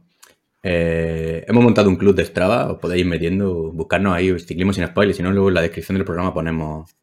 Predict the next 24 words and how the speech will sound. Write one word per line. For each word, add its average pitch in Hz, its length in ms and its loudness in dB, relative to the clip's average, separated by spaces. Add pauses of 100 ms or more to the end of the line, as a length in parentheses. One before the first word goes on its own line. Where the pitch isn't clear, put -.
(120)
el, 85 140 -18 (240)
el 76 600 -4
link, 92 240 -6
si - 160 -12
no 76 140 -6
acordamos. 76 380 -8 (1200)
Y 110 420 0
decir 107 300 -4
que 117 100 2
tenemos 101 420 2
un 95 360 2
patrocinador, 90 840 2
que 90 200 -4
es 92 60 -4
Sirocco, 107 920 0 (960)
que, 85 760 -4
bueno, 90 200 -2
una 87 100 0
marca 90 500 2
española 87 560 0
que 90 100 -4
todos 85 180 0
la 82 100 0
conocéis, 85 640 -2